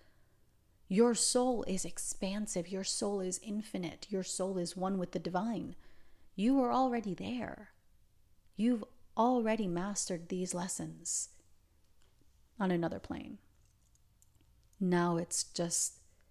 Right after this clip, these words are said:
up to us to embody and integrate these energies, these frequencies, and bring them forth.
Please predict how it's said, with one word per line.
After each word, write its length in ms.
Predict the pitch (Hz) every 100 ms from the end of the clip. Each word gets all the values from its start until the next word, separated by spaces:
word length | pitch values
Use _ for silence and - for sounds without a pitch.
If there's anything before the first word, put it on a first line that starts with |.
| _ _ _ -
up 180 | 180 -
to 120 | 196
us 240 | 180 -
to 120 | - 190
embody 680 | 190 170 196 185 170 170 180
and 180 | 180 -
integrate 720 | 202 190 - - 165 170 196
these 320 | 180 170 -
energies, 540 | 180 160 160 165 165 -
these 220 | 165 -
frequencies, 920 | 170 165 160 147 - 165 175 - - - _ _ _ _ - - _ _
and 200 | - 185
bring 220 | 180 190 190
them 180 | 175
forth. 600 | 165 - 165 156 - -